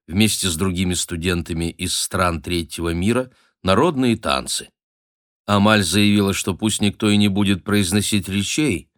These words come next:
но танец сам выражает особенность народа, и потому это антиимпериалистическое высказывание. Репетировать отправились в английский сад,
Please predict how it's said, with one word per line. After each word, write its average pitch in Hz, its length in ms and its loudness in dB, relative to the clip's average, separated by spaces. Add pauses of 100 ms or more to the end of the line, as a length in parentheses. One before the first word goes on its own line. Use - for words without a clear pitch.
(460)
но 92 140 0
танец 98 500 0
сам 120 400 0
выражает 90 580 0
особенность 90 640 -2
народа, 117 460 0 (380)
и 104 80 -2
потому 117 640 -2 (240)
это 113 420 0
антиимпериалистическое 107 1700 0
высказывание. 73 840 -4 (600)
Репетировать 143 680 2
отправились 135 640 0
в 110 60 0
английский 104 560 0
сад, 113 360 -2